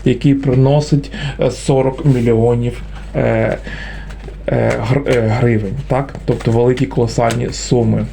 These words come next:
Е, насправді, е, зараз без карт Таро я думаю, що він винен,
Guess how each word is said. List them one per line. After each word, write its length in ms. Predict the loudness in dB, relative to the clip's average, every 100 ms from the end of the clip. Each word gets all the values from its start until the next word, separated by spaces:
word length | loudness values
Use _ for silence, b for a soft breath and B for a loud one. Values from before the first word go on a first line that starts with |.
| -10 -12 B B B B B
Е, 520 | 0 0 0 0 -2 -4 -6 -6 -8 -8 0
насправді, 880 | 2 2 0 0 2 2 2 0 0 -6 -8 -2
е, 200 | 2 0 -2 0
зараз 420 | 0 2 0 0
без 500 | 2 4 2 0 -8 -4
карт 360 | 0 0 -2 -2
Таро 300 | 0 2 2
я 200 | 2 0
думаю, 380 | 2 2 2 -2
що 340 | -2 0 0 2
він 140 | 0
винен, 500 | 2 4 6 6 4